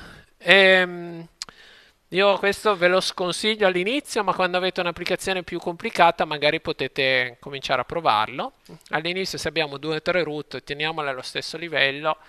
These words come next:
Avremo, ad, oggi proviamo con una root add, una edit, e, e ne abbiamo già da, come dire, abbastanza. Però nel momento in cui l'applicazione diventa più complicata può essere utile, quindi avere una specie di directory che sarebbe la root,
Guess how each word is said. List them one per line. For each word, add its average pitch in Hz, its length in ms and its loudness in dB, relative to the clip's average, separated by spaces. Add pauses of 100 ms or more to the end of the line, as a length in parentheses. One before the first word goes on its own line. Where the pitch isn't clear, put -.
(220)
Avremo, 170 720 0
ad, 147 300 -6
oggi 165 300 0
proviamo 170 360 -2
con 156 180 -12
una 147 200 -8
root 156 340 -6
add, 156 380 6
una 151 360 0
edit, 165 640 -2
e, 156 180 -10
e 139 200 -8
ne 127 100 -10
abbiamo 131 300 -10
già 127 260 -4
da, 117 240 -6 (460)
come 127 240 -20
dire, 123 180 -12
abbastanza. 131 760 -6 (440)
Però 240 260 10
nel 208 160 4
momento 226 360 0
in 175 60 -6
cui 214 100 4
l'applicazione 180 640 2
diventa 175 340 -4
più 180 140 -10
complicata 202 640 -2
può 175 240 0
essere 156 320 -2
utile, 160 340 -6
quindi 170 180 -6
avere 175 380 2 (380)
una 185 320 2
specie 214 360 2
di 165 140 -8
directory 208 720 6
che 254 100 -2
sarebbe 170 360 0
la 160 140 0
root, 165 600 -6